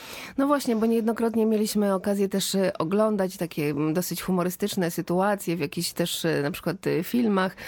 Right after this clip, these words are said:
e, że ktoś tak, e, wybierał się do lasu właśnie na taką nielegalną wycinkę, wycinał wielką choinkę, potem ta choinka nie chciała się zmieścić, e, w domu, bo akurat, no, ktoś sobie też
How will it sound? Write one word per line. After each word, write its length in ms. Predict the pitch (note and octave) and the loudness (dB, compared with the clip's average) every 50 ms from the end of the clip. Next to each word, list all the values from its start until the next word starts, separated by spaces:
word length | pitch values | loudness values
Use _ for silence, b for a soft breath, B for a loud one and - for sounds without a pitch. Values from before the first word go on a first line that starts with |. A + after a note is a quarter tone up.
| B B B B B - | B B B B B -2
e, 300 | - E3+ E3 D#3+ D#3+ E3+ | 0 2 2 2 2 2
że 160 | E3+ E3+ E3 | 0 -2 -2
ktoś 280 | - - E3+ E3+ E3 | -2 -2 -2 -2 0
tak, 240 | - E3+ D#3+ D#3 - | 0 -2 -2 -2 -2
e, 140 | E3+ D#3+ E3 | 0 0 0
wybierał 420 | E3 F3 E3 E3 F3+ E3+ E3 E3+ | 0 -2 0 0 2 2 2 0
się 140 | D#3+ - F3 | 0 -2 -2
do 140 | D#3+ E3 E3 | -2 0 0
lasu 360 | E3 E3+ E3+ F3+ F3 - F3 | 2 0 0 0 0 -2 -2
właśnie 380 | E3+ E3+ E3 E3+ - - F3 E3 | 0 0 0 0 0 -2 0 0
na 100 | D#3+ D#3+ | 0 0
taką 240 | D#3 D#3+ - E3 D3+ | -2 -2 0 0 0
nielegalną 640 | D#3+ D#3+ D#3 D#3+ D3+ D#3 E3 E3 E3 E3 D#3 D3 | 0 0 0 0 0 0 0 0 0 0 0 -2
wycinkę, 600 | D#3 D#3+ D#3 - - - G#3+ G#3+ G3+ F3+ - F3+ | -2 -4 -4 -4 -2 -2 0 0 0 0 0 -2
wycinał 460 | E3+ E3+ E3 - - E3+ E3 D3+ D3+ D3+ B B B B B B - | -2 -2 -4 -2 0 0 2 2 0 -2 B B B B B B -2
wielką 460 | F#3 E3+ F#3+ F#3 F3 - F3 E3 E3 | 0 2 2 2 2 2 2 0 0
choinkę, 640 | D#3+ - F3 F3 F#3 G3+ G#3 G#3 - F#3+ F3+ F3 D#3+ | 0 0 0 2 2 2 0 0 0 0 0 0 0
potem 300 | - E3+ D#3 E3+ E3 D#3+ | -2 -4 -2 0 0 0
ta 100 | - D#3+ | -2 -2
choinka 400 | - E3+ D#3+ D#3+ E3 E3 - E3 | -2 -2 -2 0 0 0 0 0
nie 120 | D#3+ E3 | 0 0
chciała 240 | E3 - D#3+ D#3 D#3+ | 0 0 -2 -2 0
się 160 | - - E3 | 0 -2 -2
zmieścić, 560 | E3 F3+ F3+ F3 F3 - - - E3 - - | 0 2 0 0 0 -2 -4 -6 -6 -2 0
e, 40 | F3+ E3+ E3 D#3 D#3+ D#3+ | 0 2 2 2 0 0
w 100 | E3 F#3 | -2 -2
domu, 420 | E3+ D#3+ F3+ F#3 G3 G3 F#3+ F3+ F3 | 0 2 2 2 2 2 0 0 0
bo 280 | F3 F3 D#3 D3 B2 | 2 2 2 2 2
akurat, 380 | A2 - - - E3 E3 D3 - | 0 -2 -2 -2 -2 -2 0 0
no, 140 | E3 D#3+ D3+ | -2 -2 -2
ktoś 240 | - - E3+ D#3+ - | -2 -4 -4 -4 -2
sobie 260 | - E3 D3+ D#3+ E3 | -2 -2 -2 -2 0
też 260 | - E3 - - F3 | -2 -2 -2 -2 -2